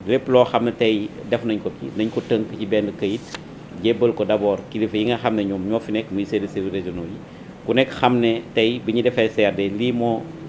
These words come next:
lii nga, lii nga sasoo. Am na ci loo xam ne peut-être ci tàng-tàng bi ñoom war nañ ko mën a def, mais am na ci loo xam ne kilifa yi ci féete kaw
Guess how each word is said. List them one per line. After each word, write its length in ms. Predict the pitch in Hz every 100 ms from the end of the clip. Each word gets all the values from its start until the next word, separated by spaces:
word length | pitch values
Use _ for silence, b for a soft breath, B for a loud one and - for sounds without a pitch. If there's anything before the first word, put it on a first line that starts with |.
| - 92
lii 140 | 110 120
nga, 200 | 110 120 -
lii 160 | 113
nga 120 | 113 110
sasoo. 320 | 107 90 82 - B B B -
Am 100 | 113
na 80 | 127
ci 100 | 127
loo 160 | 127 123
xam 160 | 117 120
ne 80 |
peut-être 360 | 120 123 120 - - - -
ci 100 | - -
tàng-tàng 480 | 123 120 117 117 113
bi 60 | 107
ñoom 160 | 101
war 100 | 95
nañ 100 | 95
ko 80 | 95
mën 80 | 107
a 40 | 110
def, 180 | 123
mais 120 | 101 95
am 140 | 117 127
na 80 |
ci 100 | 127
loo 160 | 123 120
xam 140 | 120 120
ne 60 |
kilifa 320 | 113 120 120
yi 80 | 120
ci 80 | -
féete 280 | - 135 127
kaw 180 | 107